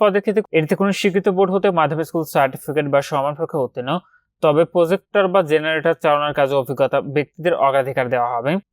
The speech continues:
ষোলো নম্বর পদের ক্ষেত্রে অষ্টম শ্রেণী পাস, তবে শারীরিক যোগ্যতা সম্পন্ন হতে হবে, তাহলে আবেদন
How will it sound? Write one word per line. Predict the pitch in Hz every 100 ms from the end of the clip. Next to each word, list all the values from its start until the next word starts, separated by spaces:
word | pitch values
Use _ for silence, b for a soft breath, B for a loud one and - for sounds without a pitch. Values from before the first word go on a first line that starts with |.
| -
ষোলো | 180 180
নম্বর | 185 196 214
পদের | 190 208
ক্ষেত্রে | 214 226 202
অষ্টম | - 202
শ্রেণী | - 190 196
পাস, | 160 147 -
তবে | 160 156 -
শারীরিক | 160 151 165
যোগ্যতা | 175 175 185 -
সম্পন্ন | 185 165 165
হতে | 170 170
হবে, | 165 160
তাহলে | 131 127
আবেদন | 127 127